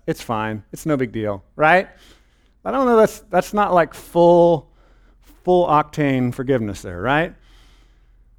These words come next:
And you gotta be careful how you say this 'cause you could make things worse if you say the wrong thing, right? But,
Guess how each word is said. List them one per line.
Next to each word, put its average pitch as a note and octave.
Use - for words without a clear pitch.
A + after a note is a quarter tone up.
And F3+
you F#3+
gotta F#3
be D#3
careful C#3
how C3
you B2
say B2+
this A2+
'cause A#2+
you B2
could A2+
make A#2+
things G#2+
worse G#2+
if A#2
you G#2+
say A#2
the G#2
wrong F#2
thing, G2+
right? G#2+
But, A#2